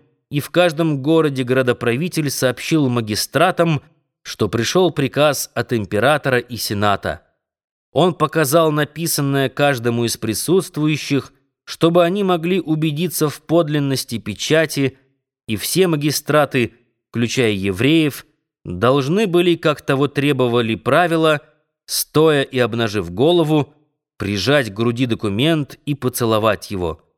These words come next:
Лишь после этого он был прочитан. Императорские министры и члены законодательного корпуса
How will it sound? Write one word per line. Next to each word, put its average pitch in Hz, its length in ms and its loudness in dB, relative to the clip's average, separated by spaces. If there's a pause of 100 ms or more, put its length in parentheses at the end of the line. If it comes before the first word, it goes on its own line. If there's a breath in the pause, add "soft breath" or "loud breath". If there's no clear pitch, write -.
(460)
Лишь 147 400 -2
после 113 440 0
этого 156 520 0
он 120 360 -2
был 113 180 0
прочитан. 95 640 -4 (1400)
Императорские 139 840 -2
министры 127 600 -2
и 117 60 -6
члены 123 380 -2
законодательного 110 1000 -2
корпуса 135 640 -2